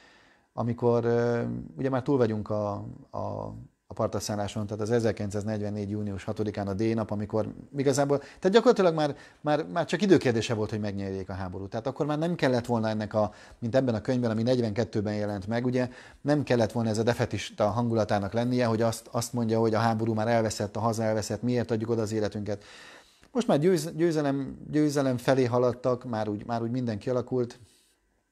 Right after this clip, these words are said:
és akkor halt meg. Olyan valaki, aki, aki el tudta érni azt, amit egyébként csak, hogy tudjátok, megnéztem a Wikipédián, <clears throat> mert kíváncsi voltam rá, ugye egy háromszáznyolcvan valahány lefordítással.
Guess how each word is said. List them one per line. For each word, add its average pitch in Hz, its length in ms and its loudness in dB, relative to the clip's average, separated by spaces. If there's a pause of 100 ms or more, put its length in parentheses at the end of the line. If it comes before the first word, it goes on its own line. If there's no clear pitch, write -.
(260)
és - 120 -10
akkor 98 220 -6
halt 98 200 -8
meg. 95 240 -10 (1300)
Olyan 135 200 4
valaki, 131 320 4
aki, 131 560 -2 (340)
aki - 220 -4
el 143 80 2
tudta 120 240 0
érni 120 180 4
azt, 120 200 -4
amit 127 200 -4 (560)
egyébként 156 360 0
csak, 156 100 -2
hogy 156 100 -2
tudjátok, 165 340 2
megnéztem 147 380 0
a 127 60 2
Wikipédián, 113 720 0 (100)
<clears throat> 196 220 6
mert 117 120 0
kíváncsi 120 360 -2
voltam 110 240 -2
rá, 123 100 -2
ugye 120 160 -2
egy 113 100 -6
háromszáznyolcvan 113 840 -4
valahány 104 260 -2
lefordítással. 117 680 -2